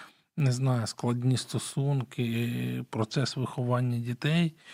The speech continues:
І також для мене взаємозалежність — це про рішення і готовність ділитися якимись глибинними переживаннями.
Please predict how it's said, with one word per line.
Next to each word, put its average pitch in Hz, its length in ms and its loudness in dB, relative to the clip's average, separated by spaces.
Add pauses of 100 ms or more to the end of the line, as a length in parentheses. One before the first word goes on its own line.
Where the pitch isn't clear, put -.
(1040)
І 143 100 4
також 175 440 2
для 151 160 6
мене 143 340 6
взаємозалежність — 135 1300 2
це 147 200 2
про 139 460 0
рішення 147 640 0
і 143 140 -2
готовність 147 840 2 (580)
ділитися 135 580 4
якимись 131 440 2
глибинними 127 720 0
переживаннями. 117 680 -6